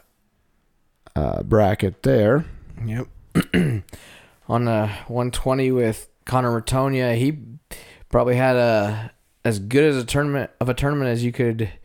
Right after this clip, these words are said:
Speaker 2: ask for the kid. I mean,
Speaker 1: Yeah, he, uh, uh, he had a, uh, very tough bracket. I mean, it's, it was talked about all year long,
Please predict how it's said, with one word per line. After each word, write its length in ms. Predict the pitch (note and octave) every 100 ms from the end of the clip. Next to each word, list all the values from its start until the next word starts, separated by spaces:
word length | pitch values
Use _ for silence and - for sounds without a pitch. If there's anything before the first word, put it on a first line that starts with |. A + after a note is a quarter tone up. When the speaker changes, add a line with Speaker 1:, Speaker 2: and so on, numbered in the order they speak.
| - - - -
Speaker 2:
ask 320 | C3 D3 C#3
for 120 | - G2
the 100 | G2+
kid. 420 | - G2 F#2+ F#2+ - - - - - - - -
I 160 | C3 A#2
mean, 160 | F#2+ F#2 - - - - - - _ _ _ _ _ -
Speaker 1:
Yeah, 380 | D#3 F3+ D3 C3
he, 320 | D3 F3+ D3+
uh, 380 | B2+ G#2+ A2+ - -
uh, 60 |
he 160 | B2 D#3+
had 120 | F#3+
a, 140 | C3+ - _ _ _ _
uh, 340 | C3+ B2 A2 G#2+ -
very 260 | B2 D#3+
tough 320 | C#3 D3 B2+ -
bracket. 480 | A2 A#2 - G2 -
I 60 |
mean, 180 | G#2+ A#2+
it's, 120 | A#2+ -
it 140 | - B2
was 160 | A#2+ - _
talked 260 | C#3 C#3 A#2+
about 240 | C3 B2
all 200 | B2+ C#3
year 220 | C3 C3
long, 440 | A#2+ B2 B2 A#2+